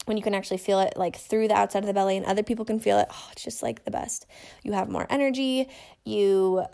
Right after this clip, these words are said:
like, maybe start to look pregnant. Um, you get your little bump, 'cause right now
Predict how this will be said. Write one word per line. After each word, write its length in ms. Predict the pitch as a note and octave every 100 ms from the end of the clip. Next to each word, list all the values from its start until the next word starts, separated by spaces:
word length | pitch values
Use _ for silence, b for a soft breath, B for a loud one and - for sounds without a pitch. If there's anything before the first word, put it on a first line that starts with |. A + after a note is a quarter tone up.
| -
like, 360 | G3+ F3 - -
maybe 360 | F#3+ G#3 B3 B3+
start 260 | - A#3
to 80 | A#3
look 180 | A3 A3
pregnant. 540 | A3+ G#3+ G#3 G3+ G3+ - _ -
Um, 520 | G3 F#3+ F#3+ F#3 F#3 -
you 200 | - G3
get 200 | G#3 F#3+
your 120 | G3+
little 180 | F#3+ G3+
bump, 400 | G3 F#3+ F#3 - _
'cause 160 | G#3 G3
right 160 | F#3+
now 500 | G3 F#3+ G3 F#3+ F#3+